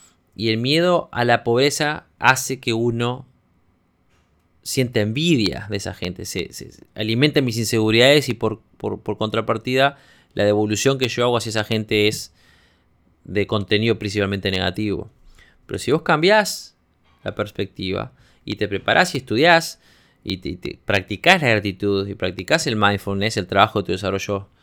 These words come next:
eh, mental, interno y, y, este, espiritual, vas a entender que quizás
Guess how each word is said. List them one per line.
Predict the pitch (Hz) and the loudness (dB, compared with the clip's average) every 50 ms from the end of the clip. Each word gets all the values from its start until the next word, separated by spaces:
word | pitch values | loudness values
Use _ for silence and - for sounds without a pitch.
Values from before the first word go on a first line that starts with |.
| _ _ - - - - - _ _ - | _ _ -20 -20 -20 -20 -20 _ _ -10
eh, | - - 95 95 92 90 90 82 85 | -6 -4 -4 -2 -2 -4 -4 -4 -6
mental, | 95 92 90 92 117 113 110 104 98 98 | -8 -8 -4 0 4 4 4 4 2 -2
interno | 101 101 95 - - 107 107 101 101 98 | -4 -6 -4 0 2 2 2 2 0 -2
y, | 98 98 | -4 -4
y, | 92 67 98 98 95 95 - - - - - | -4 -4 -6 -6 -8 -10 -12 -16 -18 -18 -16
este, | - 92 - - 98 | -16 -16 -12 -12 -12
espiritual, | 92 - 101 95 98 92 - 104 98 95 98 110 - _ _ _ _ _ _ _ _ _ _ _ _ _ _ _ - | -10 -6 -6 -6 -6 -4 -2 0 0 0 -2 -4 -10 _ _ _ _ _ _ _ _ _ _ _ _ _ _ _ -6
vas | - 117 - | -6 -2 -2
a | 156 | -2
entender | 151 135 139 127 135 147 | 0 0 0 0 0 -2
que | - 156 120 | -4 -6 -8
quizás | 113 107 - - 156 160 160 - - | -8 -4 0 0 0 0 0 -6 -16